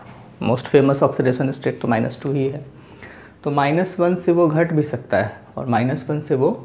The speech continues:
बढ़ भी सकता है। तो जब माइनस वन से बढ़ेगा, जब ऑक्सीजन का oxidation number माइनस वन से बढ़ता है, खुद का जब वो oxidation करवाता है,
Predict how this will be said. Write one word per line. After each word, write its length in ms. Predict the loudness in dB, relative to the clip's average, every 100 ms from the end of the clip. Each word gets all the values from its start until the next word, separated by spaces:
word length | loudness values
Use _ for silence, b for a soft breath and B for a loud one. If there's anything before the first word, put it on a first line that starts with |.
| -12 0
बढ़ 160 | 2 2
भी 120 | 0
सकता 380 | -4 -10 -8 -8
है। 80 | -10 B B B B B -4
तो 80 | 0
जब 120 | 2
माइनस 420 | 2 2 2 0 0
वन 160 | 0
से 640 | 2 4 6 6 6 4 0 -6
बढ़ेगा, 760 | 0 4 6 6 6 6 4 2
जब 180 | -2 2
ऑक्सीजन 440 | 2 2 2 2
का 120 | 4 4
oxidation 480 | 4 0 -2 0
number 240 | 0 0 0
माइनस 420 | 0 -2 -4 -4
वन 120 | -4
से 160 | -4 -4
बढ़ता 420 | 0 0 4 4
है, 360 | 6 4 2 0
खुद 220 | -2 2
का 140 | 4
जब 140 | 4 4
वो 140 | 4
oxidation 680 | 4 0 -2 2 2 4 2
करवाता 440 | 4 4 4 4
है, 280 | 2 0 -4